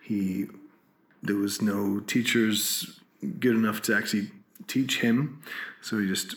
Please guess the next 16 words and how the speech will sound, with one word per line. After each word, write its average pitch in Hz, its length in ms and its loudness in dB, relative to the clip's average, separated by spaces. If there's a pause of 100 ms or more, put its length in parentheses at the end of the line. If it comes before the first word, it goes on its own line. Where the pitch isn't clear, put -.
(180)
taught 110 200 0
himself. 101 560 0
And 98 360 2 (160)
one 139 140 2
of 123 60 0
the - 20 -2
things 117 160 2
I 101 40 2
like 113 220 2
about 95 220 0
him 92 120 -2
is 95 120 -6
that 104 120 0
he 95 280 -2 (1200)
just - 340 0
continued 104 720 2